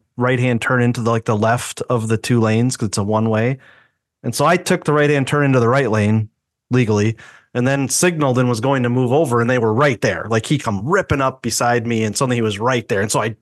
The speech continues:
you know, he honked and I jerked the wheel back and I was just like, "Geez," you know, 'cause he shouldn't have been there, really. I mean, that was, you know, I wasn't expecting a car to be there. And we pulled up to the stoplight and he's just screaming out his window at me.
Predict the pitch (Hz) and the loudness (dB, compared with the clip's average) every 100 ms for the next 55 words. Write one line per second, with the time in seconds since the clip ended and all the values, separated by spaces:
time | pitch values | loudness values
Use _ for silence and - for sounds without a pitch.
0 | - 135 101 - - - 190 160 156 151 | -6 -2 -2 -4 -14 -2 0 4 2 2
1 | 147 127 110 - 156 - 123 139 127 127 | 0 -2 -2 -2 -2 0 0 2 2 2
2 | 147 127 123 110 - 123 110 98 170 117 | 0 0 -2 -2 -4 -4 -4 -2 0 0
3 | 98 107 110 127 113 131 _ - 180 170 | -2 -4 -4 -2 -4 -6 _ -2 0 0
4 | 147 208 127 98 143 113 113 113 107 104 | 0 0 0 0 0 2 2 2 0 -4
5 | - - _ _ _ _ _ - 123 117 | -10 -20 _ _ _ _ _ -2 2 2
6 | 104 - 113 107 123 127 131 - - 143 | 0 -4 0 2 2 2 0 -2 -2 -2
7 | - 127 117 151 147 110 107 104 104 - | -2 -2 -2 0 0 0 0 0 -2 -8
8 | - - _ _ - 135 139 - 190 214 | -18 -20 _ _ -2 0 0 -2 0 2
9 | 185 185 180 131 - 143 143 165 139 117 | 2 2 0 0 0 0 0 0 0 0
10 | 120 110 135 113 - 139 - - - - | 0 -2 -2 -2 -2 0 0 0 -4 -4
11 | 147 165 247 214 131 120 - 135 135 117 | 0 2 2 2 0 -2 0 2 2 0
12 | 98 165 226 123 95 98 110 98 101 | 0 0 0 0 -2 -4 -6 -8 -8